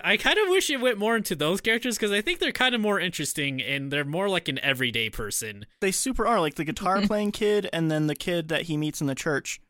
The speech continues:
Speaker 1: Yeah.
Speaker 2: I think maybe just as performances in the movie, 'cause I do think that the kid who plays the main ca-, who plays August is a fairly good actor.
Speaker 1: Uh-huh.
Speaker 2: He definitely has a niche to where he fits in way <laughs> better than other things.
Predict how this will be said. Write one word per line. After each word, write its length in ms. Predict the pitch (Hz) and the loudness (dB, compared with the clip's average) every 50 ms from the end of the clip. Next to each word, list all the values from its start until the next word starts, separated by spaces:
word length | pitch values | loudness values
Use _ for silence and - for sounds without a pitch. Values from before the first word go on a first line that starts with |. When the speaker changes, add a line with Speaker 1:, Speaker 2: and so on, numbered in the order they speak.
| _ _ | _ _
Speaker 1:
Yeah. 200 | - 147 131 143 | -8 -6 -2 -2
Speaker 2:
I 40 | 165 | -2
think 340 | 190 190 190 190 - - - _ _ _ _ _ _ _ _ _ _ _ - - - | 0 0 0 0 -2 -6 -16 _ _ _ _ _ _ _ _ _ _ _ -14 -6 -2
maybe 320 | 185 254 269 392 359 - _ - | 0 0 0 0 -2 -6 _ -4
just 240 | - 226 220 - | 0 0 0 0
as 80 | 226 196 | -2 -4
performances 640 | - - 165 - - 143 143 156 170 175 - 180 170 | -2 -2 -4 -2 -2 0 0 0 0 0 -2 0 0
in 80 | 160 | 2
the 80 | 139 135 | 2 2
movie, 240 | 139 143 160 170 180 | 2 2 0 0 0
'cause 120 | - 202 | 0 0
I 80 | 214 214 | 0 2
do 140 | 190 254 247 | 2 2 2
think 180 | 254 226 214 | 2 2 2
that 180 | 196 170 - - | 2 0 0 -2
the 100 | 170 - _ _ _ _ _ _ - | -6 -8 _ _ _ _ _ _ -10
kid 360 | - - 170 156 147 139 - - _ _ _ _ - | -4 0 2 2 2 0 -4 -12 _ _ _ _ -8
who 40 | - | -4
plays 200 | - 160 139 143 | -2 0 0 2
the 60 | 143 135 | 2 2
main 160 | 135 139 131 | 2 0 0
ca-, 140 | - - - | -2 -4 -4
who 100 | 156 139 | -2 0
plays 240 | - 147 135 131 | 0 0 0 0
August 340 | 131 123 127 131 131 - - | 0 -2 -2 -4 -4 -4 -4
is 140 | - 156 139 | -4 -2 0
a 120 | 139 135 | 0 -2
fairly 300 | 117 - - 147 143 139 | -2 -2 -2 0 0 0
good 120 | 131 135 127 | -2 -2 -2
actor. 340 | 127 135 - - 156 151 - _ - | -4 -4 -4 -4 -6 -6 -6 _ -6
Speaker 1:
Uh-huh. 260 | 147 139 127 120 113 - | -4 -4 -2 -2 -2 0
Speaker 2:
He 60 | 160 | 2
definitely 260 | 160 160 - 156 143 | 2 2 2 2 2
has 100 | 143 135 | 2 2
a 120 | 139 139 | 2 2
niche 300 | 139 139 143 139 131 - | 2 2 2 2 2 0
to 60 | - - | -4 -6
where 60 | 143 - | -8 -8
he 100 | - - | -8 -8
fits 240 | - 135 - - | -8 -6 -4 -2
in 200 | 147 143 139 143 139 | 2 2 4 4 4
way 140 | 139 139 156 | 2 2 4
<laughs> 0 | |
better 300 | 170 - 170 165 151 143 | 4 4 6 4 4 4
than 120 | 147 143 | 2 0
other 180 | 139 135 143 131 | -2 -4 -4 -4
things. 320 | - 165 175 190 196 - | -2 -2 0 0 -2 -4